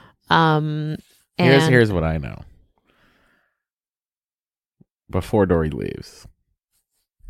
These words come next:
Speaker 2: she's like, "Ignore the Instacart messages."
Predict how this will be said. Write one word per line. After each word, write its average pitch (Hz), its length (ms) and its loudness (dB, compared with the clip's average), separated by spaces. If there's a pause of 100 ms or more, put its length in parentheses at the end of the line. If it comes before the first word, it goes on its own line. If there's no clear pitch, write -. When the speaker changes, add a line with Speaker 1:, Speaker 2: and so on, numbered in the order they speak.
(500)
Speaker 2:
she's - 160 -18
like, 50 240 -16 (1120)
"Ignore 107 440 4
the 170 140 6
Instacart 95 720 0
messages." 73 800 -10